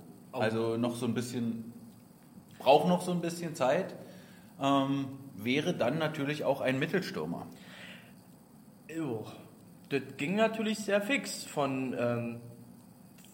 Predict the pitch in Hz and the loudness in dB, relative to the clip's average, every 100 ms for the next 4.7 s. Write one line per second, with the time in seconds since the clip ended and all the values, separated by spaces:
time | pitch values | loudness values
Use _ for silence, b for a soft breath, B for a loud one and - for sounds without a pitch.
0 | - - - - 131 - 156 156 143 143 | -20 -20 -20 -10 -10 0 0 2 2 2
1 | 147 135 165 196 202 202 190 202 - - | 4 2 2 0 0 2 2 0 -6 -2
2 | 175 185 190 180 - - - - - 135 | 0 2 0 -4 -8 -16 -18 -18 -8 -4
3 | 139 156 156 165 - 165 156 147 202 143 | 0 0 0 -2 -2 -2 0 0 0 -2
4 | 123 - 113 110 110 262 | -6 -8 -8 2 4 6